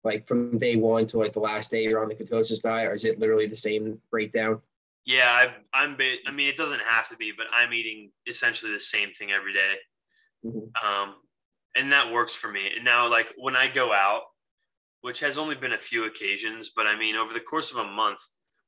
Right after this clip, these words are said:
Speaker 2: you're not gonna, you know, you're not gonna eat every single meal inside your home. Some people are lucky enough to do that and be super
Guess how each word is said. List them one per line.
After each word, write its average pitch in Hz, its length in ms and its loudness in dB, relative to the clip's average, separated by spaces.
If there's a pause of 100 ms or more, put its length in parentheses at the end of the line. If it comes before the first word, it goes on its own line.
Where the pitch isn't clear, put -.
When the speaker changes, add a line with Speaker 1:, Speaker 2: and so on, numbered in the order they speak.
(120)
Speaker 2:
you're 113 120 -6
not 113 240 0
gonna, 104 400 -6 (440)
you 123 100 -10
know, 101 180 -6
you're 104 100 -12
not 113 200 2
gonna 113 140 -6
eat 117 300 -2
every 117 260 -2
single 110 340 -2
meal 107 300 -4
inside 101 420 0
your 95 180 -6
home. 101 300 -6 (480)
Some 110 240 -4
people 107 300 -6
are 104 320 2
lucky 104 320 0
enough 101 240 -4
to 113 80 -8
do 117 240 -6
that 98 280 4
and 101 120 -16
be 107 140 -6
super 104 800 -2